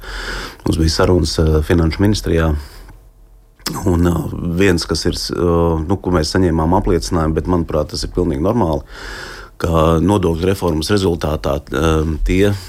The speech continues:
mm, zaudējumi, faktiski, kas ir pašvaldību budžetiem, tie tiek kompensēti. Faktiski nekas nav mainījies. Valsts pieņem lēmumu, valsts drīkst pieņemt lēmumu un atgriež atpakaļ. Bet jau pavasarī es runāju par citiem jautājumiem. Es runāju par tiem jautājumiem, kāpēc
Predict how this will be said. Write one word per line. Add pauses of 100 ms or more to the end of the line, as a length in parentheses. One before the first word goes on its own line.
(120)
mm,
zaudējumi,
faktiski,
kas
ir
pašvaldību
budžetiem, (560)
tie
tiek
kompensēti. (460)
Faktiski
nekas
nav
mainījies. (220)
Valsts
pieņem
lēmumu,
valsts
drīkst
pieņemt
lēmumu
un
atgriež
atpakaļ. (580)
Bet
jau
pavasarī
es
runāju
par
citiem
jautājumiem.
Es
runāju
par
tiem
jautājumiem,
kāpēc